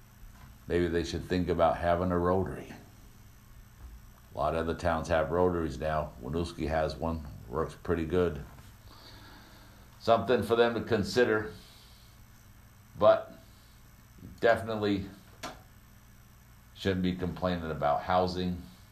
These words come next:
because we don't have any, and especially for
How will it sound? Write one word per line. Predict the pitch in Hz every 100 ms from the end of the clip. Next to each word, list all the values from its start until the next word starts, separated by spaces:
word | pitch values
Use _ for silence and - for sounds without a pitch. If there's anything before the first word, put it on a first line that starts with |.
| - - - - - - - - - - - - -
because | - 87 78 -
we | 87
don't | 82 -
have | - 90 85
any, | 69 60 - - - - - - - - - - - -
and | 60
especially | - - 101 - 87
for | 71 76 69